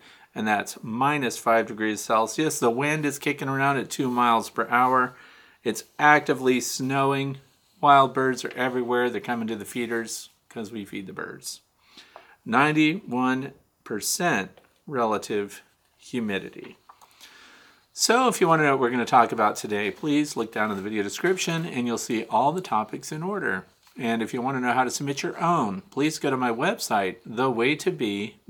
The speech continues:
dot org, and click on the page also titled The Way to Bee, and there's a form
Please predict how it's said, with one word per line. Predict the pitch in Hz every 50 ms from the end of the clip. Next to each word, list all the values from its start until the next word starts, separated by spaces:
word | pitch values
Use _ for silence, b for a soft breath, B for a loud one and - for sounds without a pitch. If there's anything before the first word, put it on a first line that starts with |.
| 110 95
dot | 104 117 131 160 - -
org, | 123 123 117 113 113 120 127 - - b b b b b b b
and | - 131 127 135 135
click | - 131 127 - 165
on | 156
the | 160 156
page | - - 131 120 120 117 -
also | - - 123 127 127 - - 143 135
titled | 135 - - 156 151 127 113 110 110 -
The | -
Way | 107 104 107 110
to | 110 107
Bee, | - 127 135 151 175 - -
and | 120 131
there's | 151 147 151
a |
form | 127 - - 120 98 95 101 127 131